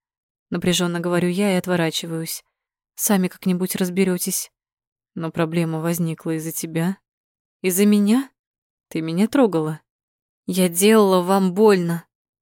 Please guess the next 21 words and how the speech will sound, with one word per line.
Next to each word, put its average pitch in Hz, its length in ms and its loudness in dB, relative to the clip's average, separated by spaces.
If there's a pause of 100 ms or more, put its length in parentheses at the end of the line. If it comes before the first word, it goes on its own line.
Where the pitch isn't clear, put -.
(140)
сквозь 175 360 -4
зубы 170 260 -2
напоминаю 165 600 -2
я. 165 240 -6 (480)
«Вас 180 300 2
это 294 220 4
так 190 180 0
возбудило?» 180 720 -2 (720)
«Больно?» 175 640 4 (580)
Багров 170 420 2
хмыкает. 175 640 -2 (580)
«Больно 247 440 4
это, 208 180 0
когда 185 300 -2
тебя 180 320 -4
шьют 220 400 0
без 156 220 -4
анестезии 175 640 -2
прямо 165 300 -2
на 170 140 -2
льду, 180 380 -4